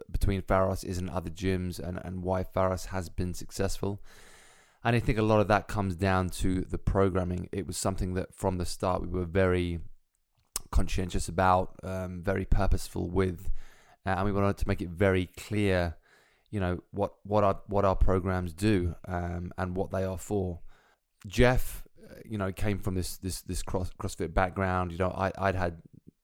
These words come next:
certainly done my fair share of CrossFit, um, as had my wife, Emily. Um, and I think there's always been kind of this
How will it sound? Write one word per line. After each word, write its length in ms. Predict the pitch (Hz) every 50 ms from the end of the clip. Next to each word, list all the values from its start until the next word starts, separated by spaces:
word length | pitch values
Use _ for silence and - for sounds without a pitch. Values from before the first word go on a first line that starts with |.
| _ _ _ - - -
certainly 340 | - - 110 90 92 90 82
done 340 | 82 - - - 95 92
my 100 | 92 92
fair 240 | 87 - - 95 92
share 300 | - - - 98 95 92
of 160 | 90 85 -
CrossFit, 460 | - 95 90 - - - 98 95 87 - - -
um, 360 | 90 90 90 90 87 85 - -
as 260 | - 95 95 87 -
had 200 | - 92 87 92
my 140 | 90 90 92
wife, 280 | 90 90 92 90 - - -
Emily. 400 | 98 95 92 92 92 90 87 85 - - - - - - - - - - - - - _ _ -
Um, 280 | 104 107 101 98 98 98
and 120 | - 107 110
I 80 | 110
think 440 | - - - 139 135 135 131 - - - - - - _ _ _ _ _ _ _ _ _ _ _ - - - -
there's 240 | - 117 107 - -
always 420 | - 120 123 127 135 123 104 92
been 340 | - - 107 104 98 98 95
kind 280 | - - 104 107 104
of 100 | 101 87
this 460 | 80 95 95 87 - - - - -